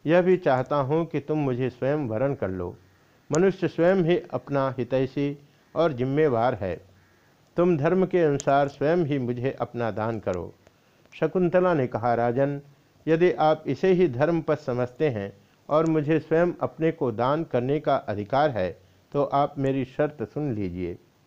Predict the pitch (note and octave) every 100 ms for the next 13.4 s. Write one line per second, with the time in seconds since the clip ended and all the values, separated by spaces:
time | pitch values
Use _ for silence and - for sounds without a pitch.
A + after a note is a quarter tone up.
0 | _ _ _ - D3+ F3 E3+ F3+ F3+ D3
1 | C#3+ B2 A#2+ C#3+ B2+ D3+ D#3+ - _ _
2 | D3 D3 C#3 C#3+ D#3 D#3 C#3+ B2 B2+ A#2+
3 | B2 B2+ C3+ - A2 G#2 F#2+ F#2 F2 A#2
4 | _ _ _ _ - C#3 F3 F3+ C3+ D3+
5 | D#3 D#3 B2+ B2 D3+ F3+ D#3 C#3 C#3+ C#3
6 | C3+ - A2 A2 A2+ - F#2+ F#2 F2 F2+
7 | _ _ _ C#3+ D3+ D3 C3+ C3 A#2+ C3
8 | D3+ E3+ D#3 B2 C#3 E3 D#3+ A#2 G#2 -
9 | _ _ - D3 D3+ A#2+ A#2 A#2 C#3 C#3
10 | G#2+ C3 A2 F#2+ F#2+ F2+ F2+ - _ _
11 | _ _ E3 E3 D#3 D#3 - B2+ C3+ C#3+
12 | C#3+ C#3+ - A2+ B2 B2 A#2+ B2 - F#2+
13 | - F2 E2 -